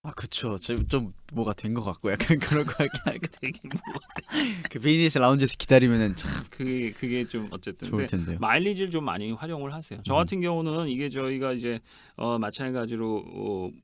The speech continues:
Speaker 2: 그 카드 결제를 저희가 회사니까
Speaker 1: 네네.
Speaker 2: 카드 결제를 하다 보니까 저희 개인 회사입니다. 그러다 보니까
Speaker 1: 아,
Speaker 2: 마일리지가
Speaker 1: 그럼
Speaker 2: 쌓여요.
Speaker 1: 많이 더
Speaker 2: 어,
Speaker 1: 쌓이겠네.
Speaker 2: 어, 그래서 뭐
Speaker 1: 음.
Speaker 2: 그거를 가는데, 어, 글쎄 가격은 비싸더라. 가격은 이코노미 한 네 배?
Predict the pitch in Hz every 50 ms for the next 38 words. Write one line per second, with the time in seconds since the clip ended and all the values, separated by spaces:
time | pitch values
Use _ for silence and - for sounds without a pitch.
0 | _ _ - - 98 92 90 92 90 82 - - - _ _ _ _ _ - -
1 | 196 220 214 190 170 - - 143 127 120 - 117 98 104 98 92 - - - _
2 | _ _ - - 202 190 196 165 139 113 - 98 98 - 117 120 117 104 95 113
3 | 156 156 143 - 135 117 117 135 156 165 156 151 120 98 92 - - 120 113 107
4 | 113 110 101 - 135 139 151 139 127 - 110 87 87 87 82 80 98 101 104 104
5 | 101 90 - - 87 117 - 110 101 - - 107 104 104 101 104 107 107 117 117
6 | 117 120 120 113 107 - 113 98 95 113 107 107 - - 107 101 110 123 147 143
7 | 131 123 104 104 95 92 90 87 127 127 127 - - 98 104 90 85 101 113 117
8 | 113 113 104 - _ _ - - - _ - - _ _ _ 127 113 - - -
9 | - 107 104 98 107 120 120 104 - _ - - - - - - _ _ _ _
10 | - 117 120 117 113 113 110 107 - _ _ _ _ _ - - - - - 151
11 | - - - - - - - 139 120 127 123 156 220 220 - - - 131 107 110
12 | 117 120 - - - 113 123 147 170 127 117 - - 180 175 170 156 156 165 185
13 | 180 117 110 110 110 117 120 - 320